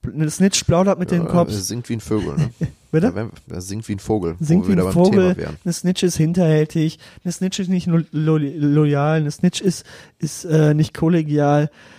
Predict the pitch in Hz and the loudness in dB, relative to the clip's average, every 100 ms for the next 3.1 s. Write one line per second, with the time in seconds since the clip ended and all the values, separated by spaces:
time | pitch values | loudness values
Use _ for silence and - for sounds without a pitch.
0 | - _ 156 147 143 143 143 _ _ - | -20 _ 2 2 2 -2 -6 _ _ -4
1 | 151 - 185 196 - 175 175 147 147 151 | -4 2 2 2 -4 -4 -2 -2 -2 -2
2 | - - _ _ _ _ 151 147 151 135 | -6 -14 _ _ _ _ -2 2 2 4
3 | 143 | 2